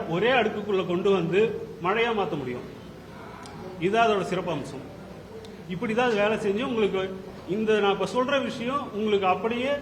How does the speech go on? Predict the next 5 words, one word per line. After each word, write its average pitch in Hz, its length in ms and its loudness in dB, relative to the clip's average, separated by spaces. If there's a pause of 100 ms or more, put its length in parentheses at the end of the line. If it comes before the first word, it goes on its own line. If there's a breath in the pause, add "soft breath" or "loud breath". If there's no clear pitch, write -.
(460)
வெதர் 214 280 0
டேட்டால 202 300 2 (160)
ரெக்கார்ட் 175 280 0
ஆகும், 127 240 0 (1800)
சரிங்களா? 196 360 0